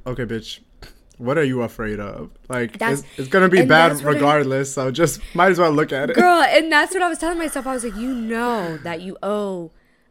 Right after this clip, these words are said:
Speaker 2: a, however much amount, like, I have a ballpark amount, and you know you have this, and you know," and even talking about it right now, I'm getting nervous and scared, and, like, I have this anxiety, and, like, it sounds like I'm smiling, but I'm really uncomfortable, and it's because of this mindset that we have. Like,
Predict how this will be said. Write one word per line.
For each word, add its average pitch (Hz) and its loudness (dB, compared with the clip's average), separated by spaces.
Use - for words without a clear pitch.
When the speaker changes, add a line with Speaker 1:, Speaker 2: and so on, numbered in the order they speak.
Speaker 2:
a, 226 -6
however 294 -6
much 302 -8
amount, 185 -8
like, 160 -12
I 185 0
have 226 -4
a 214 -4
ballpark 175 -6
amount, 147 -12
and 190 -6
you 220 -6
know 226 -4
you 233 -4
have 214 -8
this, 202 -8
and 196 -10
you 190 -10
know," 196 -10
and 185 -8
even 220 -10
talking 226 -12
about 220 -8
it 208 -6
right 196 -6
now, 208 -8
I'm 208 -10
getting 196 -10
nervous 202 -8
and 185 -12
scared, 196 -8
and, 175 -12
like, 165 -10
I 175 -12
have 196 -6
this 196 -10
anxiety, 185 -8
and, 160 -14
like, 156 -14
it 160 -10
sounds 214 -8
like 196 -10
I'm 185 -4
smiling, 180 -10
but 165 -14
I'm 160 -12
really 190 -10
uncomfortable, 185 -12
and - -10
it's 190 -12
because 202 -6
of 208 -10
this 175 -10
mindset 226 -8
that 180 -6
we 190 -8
have. 220 0
Like, 190 -4